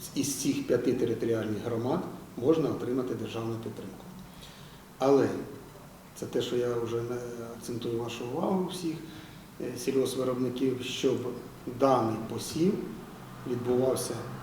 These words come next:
тільки на угіддях рілля, парники, оранжереї, теплиці. Або якщо це багаторічні насадження,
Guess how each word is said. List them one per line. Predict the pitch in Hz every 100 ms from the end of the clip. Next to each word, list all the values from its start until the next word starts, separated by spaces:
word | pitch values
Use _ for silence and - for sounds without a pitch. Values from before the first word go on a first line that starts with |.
| - -
тільки | 135 135 120
на | 120 117 - - -
угіддях | 120 120 117 - 113 -
рілля, | 120 113 113 135 185 - - - -
парники, | - 117 120 - 139
оранжереї, | 117 110 110 117 127 170
теплиці. | 190 - - - - - - - - - -
Або | 127 117 127
якщо | 120 - 98
це | -
багаторічні | 107 113 117 117 113 113 113
насадження, | 113 110 208 226 208